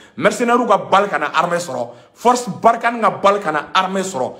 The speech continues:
Donc, peuple burkinabé bɔra o de la kabini kunun. Peuple burkinabé b'a sunɔgɔ. Kabiri kunun, peuple burkinabé b'a sen kan. Kabiri kunun, i b'a ye k'a fɔ peuple burkinabé,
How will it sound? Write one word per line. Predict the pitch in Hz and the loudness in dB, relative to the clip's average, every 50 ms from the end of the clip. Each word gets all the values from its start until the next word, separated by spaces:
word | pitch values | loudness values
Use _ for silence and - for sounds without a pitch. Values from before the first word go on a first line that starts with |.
| - - _ _ _ | -20 -20 _ _ _
Donc, | 107 - 190 196 196 190 - | -2 0 2 2 2 0 0
peuple | 196 196 196 196 202 190 | 0 0 0 0 -4 -6
burkinabé | - - 185 180 185 190 196 196 190 180 196 202 | -8 -8 -8 -8 -8 -4 -2 0 0 0 0 -2
bɔra | 180 131 117 139 147 151 147 - - 123 | -2 -2 -2 0 0 2 0 0 -2 -6
o | 120 123 | -6 -6
de | 117 | -4
la | 110 110 98 - - | -4 -4 -6 -6 -8
kabini | - 113 127 151 156 156 - - | -10 -8 -8 -8 -8 -10 -10 -10
kunun. | - - 196 185 147 113 95 - - - - _ _ _ _ _ _ _ _ _ _ _ _ _ _ _ _ _ _ _ _ _ - | -4 -2 -2 -2 -2 -4 -8 -12 -16 -20 -20 _ _ _ _ _ _ _ _ _ _ _ _ _ _ _ _ _ _ _ _ _ -6
Peuple | 160 151 - 156 147 | -4 -4 -4 -4 -6
burkinabé | 123 135 151 - 151 147 143 139 147 135 | -6 -6 -6 -4 -2 -2 0 0 0 -2
b'a | 123 110 | -2 -4
sunɔgɔ. | - - 107 98 98 - - - - _ _ _ _ _ _ _ _ _ _ _ _ - | -6 -10 -14 -14 -14 -14 -16 -18 -20 _ _ _ _ _ _ _ _ _ _ _ _ 0
Kabiri | 135 165 202 226 202 202 - - | 0 2 0 0 -6 -6 -2 2
kunun, | 269 269 240 196 - - 92 - - - - _ _ _ | 4 4 4 4 2 -2 -8 -12 -14 -20 -20 _ _ _
peuple | - 208 202 196 226 190 | 2 2 2 2 0 -2
burkinabé | - 185 233 - - 214 214 208 214 220 | -2 -2 -2 0 2 2 2 4 4 2
b'a | 202 190 170 147 | 2 2 2 2
sen | - - 143 139 135 | 0 -4 -6 -4 -4
kan. | 120 95 - - - - _ _ _ _ _ _ _ | -4 -6 -6 -10 -20 -20 _ _ _ _ _ _ _
Kabiri | - 185 214 247 277 269 - - - | 2 2 2 2 0 -6 -8 -2 2
kunun, | 302 311 285 220 156 131 - - - - - | 2 4 4 4 0 0 -4 -10 -12 -8 -2
i | 233 | 2
b'a | 240 262 269 240 | 4 4 4 4
ye | 180 | 0
k'a | - 175 165 | 2 0 0
fɔ | - 185 175 180 185 | 2 0 -4 0 2
peuple | 220 214 185 220 214 | 2 2 2 0 -6
burkinabé, | 156 135 180 208 196 220 214 214 208 202 214 196 165 151 156 | -6 -6 -8 -6 -2 0 2 4 4 4 2 0 -2 -2 -6